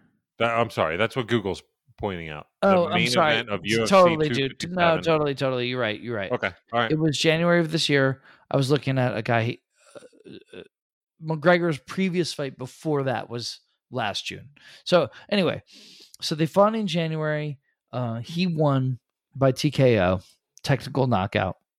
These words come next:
Speaker 2: And I just have a feeling with McGregor, he's not yet to the point in his career where he's, like, super old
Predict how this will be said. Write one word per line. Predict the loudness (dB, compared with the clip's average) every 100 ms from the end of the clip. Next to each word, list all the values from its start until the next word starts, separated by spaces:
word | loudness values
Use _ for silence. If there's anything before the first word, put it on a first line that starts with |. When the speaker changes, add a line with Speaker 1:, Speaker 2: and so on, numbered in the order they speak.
| _ _ _ _ _ _ _ _ -20 _ -6
Speaker 2:
And | -2 -2 -2 -4 -6 -10 -16 _ _ _ _ _ _ -4
I | -4
just | -2 0 2 2 -2
have | -6 -2 2 4 2 0 -8
a |
feeling | -12 -14 -4 0 2 0 -8 -18 -20 _ -20 -20 -20 _ _ -2
with | 0 0
McGregor, | -6 0 2 4 2 -2
he's | -4 -4 -2
not | 0 0 0 -4
yet | -6 0 2 0 -4
to | -6 -2
the | -2
point | -6 -6 -2 -2 -4
in | -4 -2
his | -2 -4
career | -4 0 4 4
where | 2
he's, | 0 -2
like, | -2
super | 0 0 0 0 0 0
old | 0 -2 0 0 0 -4